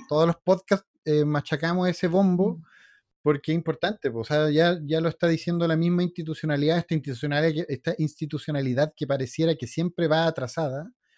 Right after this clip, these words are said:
Speaker 1: eh, con lo atrasada que se supone que va, ya nos pilló, po. Ya nos pilló en exigirnos act-, eh, act-, evaluar actitudes, habilidades y no solo conocimiento. Mira, ahora viene este momento que es, es, es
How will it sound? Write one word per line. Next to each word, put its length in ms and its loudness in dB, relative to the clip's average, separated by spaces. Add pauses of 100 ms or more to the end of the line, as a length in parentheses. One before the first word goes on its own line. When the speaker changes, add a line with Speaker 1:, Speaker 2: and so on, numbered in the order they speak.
(420)
Speaker 1:
eh, 680 -6 (240)
con 200 -2
lo 80 4
atrasada 540 0
que 100 2
se 60 -8
supone 260 0
que 140 0
va, 160 4
ya 120 2
nos 180 0
pilló, 340 2
po. 180 -10 (200)
Ya 140 0
nos 160 -2
pilló 800 4
en 280 0
exigirnos 960 -2
act-, 200 -8 (100)
eh, 260 -6
act-, 120 -10 (100)
evaluar 420 -2
actitudes, 880 -2 (400)
habilidades 920 0
y 60 -2
no 80 -2
solo 220 -4
conocimiento. 480 -6 (800)
Mira, 160 0
ahora 140 2
viene 240 2
este 220 0
momento 400 0
que 80 2
es, 140 -2
es, 180 -2 (160)
es 300 -2